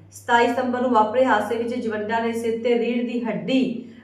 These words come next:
ਗੰਭੀਰ ਸੱਟਾਂ ਲੱਗੀਆਂ। ਉਹਨੂੰ ਸੜਕ ਤੇ ਲੜ ਰਹੇ ਦੋ ਬਲਦਾਂ ਤੋਂ ਬਚਣ ਦੀ ਕੋਸ਼ਿਸ਼ ਕਰਦੇ ਹੋਏ ਜੀਪ ਨਾਲ ਟਕਰਾਉਣ ਕਾਰਨ ਸੱਟਾਂ ਲੱਗੀਆਂ। ਉਹਨਾਂ ਨੂੰ ਪਹਿਲੀ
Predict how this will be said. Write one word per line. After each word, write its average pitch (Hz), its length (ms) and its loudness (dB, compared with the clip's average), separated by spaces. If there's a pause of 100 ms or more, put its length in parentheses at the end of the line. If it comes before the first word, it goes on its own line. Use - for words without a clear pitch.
(140)
ਗੰਭੀਰ 226 380 2
ਸੱਟਾਂ 233 320 0
ਲੱਗੀਆਂ। 233 440 0
ਉਹਨੂੰ 247 320 -2
ਸੜਕ 226 340 -2
ਤੇ 233 140 -4
ਲੜ 202 280 2
ਰਹੇ 226 180 0
ਦੋ 214 360 2
ਬਲਦਾਂ 240 380 2 (280)
ਤੋਂ 220 200 2
ਬਚਣ 220 260 -2
ਦੀ 240 220 -2
ਕੋਸ਼ਿਸ਼ 214 400 -4
ਕਰਦੇ 220 280 0
ਹੋਏ 220 140 4
ਜੀਪ 214 460 -4
ਨਾਲ 233 200 0
ਟਕਰਾਉਣ 214 580 -2
ਕਾਰਨ 220 580 0 (340)
ਸੱਟਾਂ 247 340 2
ਲੱਗੀਆਂ। 254 360 2
ਉਹਨਾਂ 254 260 0
ਨੂੰ 254 140 -2
ਪਹਿਲੀ - 600 -2